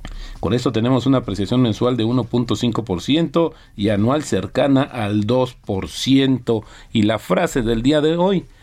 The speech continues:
"A la larga, no es solo la cantidad de dinero que ganes lo que va a determinar tu prosperidad futura, es la cantidad de ese dinero que pones a trabajar ahorrándolo y también invirtiéndolo".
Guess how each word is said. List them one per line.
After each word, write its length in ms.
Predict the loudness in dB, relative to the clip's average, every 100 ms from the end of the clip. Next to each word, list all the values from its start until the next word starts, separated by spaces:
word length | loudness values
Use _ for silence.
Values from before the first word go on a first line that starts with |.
| -18 -6
"A 140 | -4
la 160 | -2 0
larga, 480 | 0 0 0 -2 0
no 200 | 0 2
es 80 | 2
solo 220 | 2 2
la 140 | 2
cantidad 280 | 0 -2 0
de 140 | 2 2
dinero 360 | 2 2 0
que 140 | -2 -2
ganes 400 | 0 0 -2 -4
lo 160 | -4 -2
que 80 | 0
va 100 | 0
a 40 |
determinar 580 | 0 0 0 2 0 0
tu 160 | -2
prosperidad 600 | -2 -2 -2 -2 0 0
futura, 540 | -2 -4 0 2 2 -2 -10 -18 -6
es 160 | -4 -2
la 140 | -2
cantidad 420 | 0 0 0 2
de 60 | 0
ese 160 | 0
dinero 440 | 0 2 2 0 -2 -6 -8
que 140 | -6
pones 360 | -2 -2 0 0
a 100 | -2
trabajar 460 | 0 0 0 0 0
ahorrándolo 640 | 0 2 2 4 2 0 -4
y 140 | -6
también 640 | -2 -2 0 4 4 2 0
invirtiéndolo". 1200 | 2 2 4 2 0 2 2 4 2 2 0 0